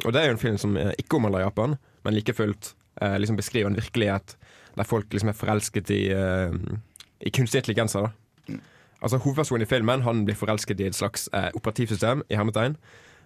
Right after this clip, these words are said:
Speaker 1: som liksom, eh, tilbyr han alt, og som en vanlig jente ville tilbudt ham, kanskje utenom sex. Altså jeg har ikke sett, eh,
Speaker 2: Jo da.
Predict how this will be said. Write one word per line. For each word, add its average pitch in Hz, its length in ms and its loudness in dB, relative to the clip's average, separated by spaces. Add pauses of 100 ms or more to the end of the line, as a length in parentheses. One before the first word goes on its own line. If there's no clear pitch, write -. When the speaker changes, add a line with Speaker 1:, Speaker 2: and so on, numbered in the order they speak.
(140)
Speaker 1:
som 104 200 0
liksom, 104 380 2
eh, 95 500 -2 (880)
tilbyr 175 300 4
han 117 160 4
alt, 117 540 0 (200)
og 113 1040 4
som 110 360 2
en 101 180 2
vanlig 104 500 2
jente 98 340 -2
ville 92 220 0
tilbudt 90 380 -4
ham, 165 300 -4 (320)
kanskje 104 260 -4
utenom 98 380 -4
sex. - 200 -2
Altså 127 140 2
jeg 139 60 2
har 139 40 -2
ikke 143 140 -4
sett, - 280 -8
eh, 101 380 0 (280)
Speaker 2:
Jo 123 160 0
da. 156 140 0